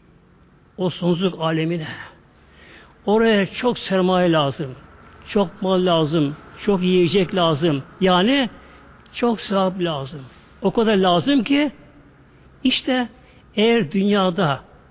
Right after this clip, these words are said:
hırs, ihtiras duygusunu yerinde kullansak, bunu ahiret için kullanırsak, inşallah orada rahat ederiz muhteremler. Dünyaya gelince,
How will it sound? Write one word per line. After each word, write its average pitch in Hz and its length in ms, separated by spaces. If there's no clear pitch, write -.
hırs, - 640
ihtiras 214 580
duygusunu 196 720
yerinde 202 400
kullansak, 226 720
bunu 254 480
ahiret 226 260
için 208 240
kullanırsak, 185 840
inşallah 180 420
orada 202 640
rahat 180 220
ederiz 147 300
muhteremler. 123 380
Dünyaya 277 380
gelince, 247 680